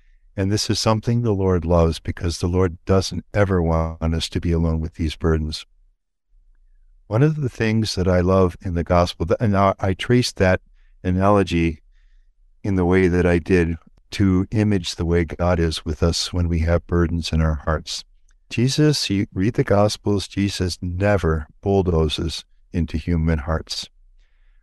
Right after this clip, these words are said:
Uh, there's a beautiful reverence for each individual heart before him. So the Samaritan woman, just very gradually, he leads her deeper and deeper until finally her life is changed.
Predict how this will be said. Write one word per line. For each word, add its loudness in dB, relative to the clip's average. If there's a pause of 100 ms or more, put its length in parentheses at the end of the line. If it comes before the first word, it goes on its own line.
(120)
Uh, 0
there's 2
a 2
beautiful 0
reverence 2
for -6
each -2
individual 0
heart 0
before 0
him. -4
So -4
the -2
Samaritan 0
woman, -2 (680)
just -6
very 2
gradually, 0 (260)
he -6
leads 0
her -4
deeper -2
and 0
deeper 0 (480)
until 0
finally 2
her -2
life -2
is -8
changed. -4